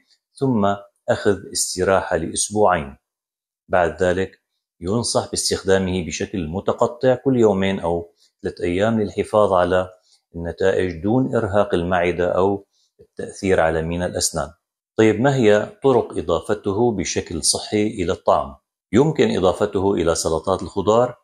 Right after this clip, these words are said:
مع زيت الزيتون والأعشاب بدل الصلصات الجاهزة، أو استخدامه لتتبيل اللحوم والدواجن قبل الطهي لتليينها وتعقيمها طبيعيًا. كما يمكن إضافته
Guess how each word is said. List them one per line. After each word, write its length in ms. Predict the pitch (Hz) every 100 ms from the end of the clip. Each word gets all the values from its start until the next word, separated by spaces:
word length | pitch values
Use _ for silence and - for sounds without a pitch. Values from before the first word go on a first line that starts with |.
| _ _ _ _
مع 160 | 82 76
زيت 260 | 80 104
الزيتون 500 | 113 101 110 107 120
والأعشاب 640 | 113 104 101 98 120 123 90
بدل 280 | 98 104 95
الصلصات 720 | 90 - 90 87 101 98 -
الجاهزة، 640 | 90 82 80 73 69 71 _ _
أو 120 | 101
استخدامه 640 | 101 - 87 92 95 90 95
لتتبيل 560 | 80 80 - 87 90
اللحوم 560 | 82 76 78 104 107 101
والدواجن 640 | 85 80 90 104 104 120 117 _ _ _
قبل 260 | 131 127
الطهي 520 | 131 - 104 90 95 85
لتليينها 800 | 85 82 90 95 87 92 92 -
وتعقيمها 680 | 80 80 76 - 92 85
طبيعيًا. 640 | 95 101 90 87 78 71 71 _ _ _ _ _ _ _ _
كما 180 | 127 135
يمكن 460 | 127 113 104 107
إضافته 760 | 90 87 - 95 87 95 95